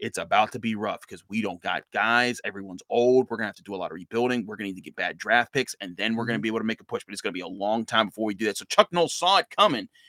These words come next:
Speaker 1: and they still were competitive during the eighties. And then in the nineties, they got some of those picks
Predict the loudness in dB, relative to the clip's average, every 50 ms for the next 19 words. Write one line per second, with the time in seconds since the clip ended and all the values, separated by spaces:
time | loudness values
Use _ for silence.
0 | _ _ -2 4 4 4 4 4 2 2 2 4 4 4 2 2 -4 -8 0 4
1 | 6 6 6 6 0 -2 -2 -6 -10 -8 -6 -6 -4 -4 -6 -6 -6 -6 -6 -4
2 | -6 -6 -8 -10 -10 -12 -14 -20 -20 -20 _ 2 4 6 6 4 2 0 -4 -10
3 | -20 _ _ 2 2 2 4 4 4 6 6 6 6 4 2 -2 -6 -8 -10 -14
4 | _ _ _ _ _ 0 0 0 6 6 6 6 6 2 0 2 4 4 4 4
5 | 2 2 0 -4 -10 -12 -2 2 2 2 2 0 -4 -6